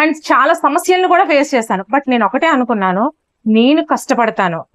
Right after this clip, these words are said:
ఏ మాటలు లెక్క చేయను, ఎలా సక్సెస్ నాకు రాదు" అనుకున్నాను గట్టిగా. So గట్టిగా ట్రై చేశాను, సక్సెస్ వచ్చింది. మరి జాబ్ అంటారా,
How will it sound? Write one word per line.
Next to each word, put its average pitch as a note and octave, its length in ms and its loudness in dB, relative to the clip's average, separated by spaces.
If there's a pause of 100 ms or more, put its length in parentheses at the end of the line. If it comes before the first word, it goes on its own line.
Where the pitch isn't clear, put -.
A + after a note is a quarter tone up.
(160)
ఏ B3+ 300 2
మాటలు D4 540 2
లెక్క A#3 300 0
చేయను, A3+ 520 0 (340)
ఎలా C#4 220 2
సక్సెస్ G4+ 500 -4
నాకు F#4+ 200 0
రాదు" G3 360 0 (760)
అనుకున్నాను B3+ 400 0
గట్టిగా. F3+ 340 -2 (540)
So F#4+ 120 2 (320)
గట్టిగా A#3+ 220 0
ట్రై A3 300 0
చేశాను, F3+ 340 -4 (480)
సక్సెస్ B3 340 -2
వచ్చింది. F3+ 420 -6 (840)
మరి F#4 480 2
జాబ్ F4 280 4
అంటారా, D4 480 0